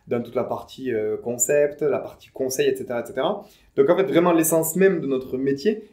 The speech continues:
et ce qu'on aime faire et là où on est bon, en plus, parce que comme le disait Johan tout à l'heure, on faisait tout. Ok, mais faire tout, euh, recruter, gérer les congés,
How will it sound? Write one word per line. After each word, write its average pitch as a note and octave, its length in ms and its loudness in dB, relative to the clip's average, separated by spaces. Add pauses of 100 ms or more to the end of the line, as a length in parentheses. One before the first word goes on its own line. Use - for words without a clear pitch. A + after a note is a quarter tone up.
(100)
et C3+ 120 -2
ce - 120 2
qu'on D#3+ 200 2
aime F#3+ 180 2
faire G3 320 2
et C#3+ 60 0
là C#3+ 100 2
où C3+ 100 4
on C3+ 40 4
est C3+ 80 4
bon, G3 240 4
en - 80 -8
plus, E3+ 180 -8
parce - 120 -18
que A2+ 40 -16
comme C3 140 0
le B2 80 0
disait A#2+ 140 -6
Johan G3 200 2
tout D#3+ 60 -2
à C#3+ 40 2
l'heure, C#3 140 0
on B2+ 60 -2
faisait A2+ 280 -6
tout. - 240 -8 (260)
Ok, - 200 -10
mais G#3 180 2
faire - 240 -12
tout, - 260 -6
euh, G#2+ 120 -2
recruter, C3 760 -6
gérer B2+ 380 -4
les B2+ 140 -2
congés, D3 580 -2